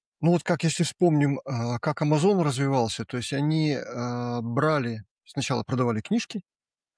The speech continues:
и потом: «Давай для книжек мы интернет-магазин». Для интернет-магазина нам понадобился свой эс три. А, вот.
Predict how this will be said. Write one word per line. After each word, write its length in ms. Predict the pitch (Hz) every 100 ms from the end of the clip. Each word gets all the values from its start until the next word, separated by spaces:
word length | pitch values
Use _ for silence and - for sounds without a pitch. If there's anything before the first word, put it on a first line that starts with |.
| _ _ -
и 60 |
потом: 340 | 185 170 170 147
«Давай 260 | 156 151
для 120 | 131 135
книжек 320 | 170 135 123
мы 120 | 131 127
интернет-магазин». 1000 | 113 135 131 - 131 151 160 254 226 185 -
Для 340 | 123 113 143
интернет-магазина 920 | 139 151 135 143 135 131 135 151 131 123
нам 160 | 127
понадобился 640 | 135 131 120 110 120 - 131
свой 280 | - 143 139
эс 120 | -
три. 300 | 208 240 202 _ - - _ _ -
А, 120 | 123
вот. 400 | 127 131 123 -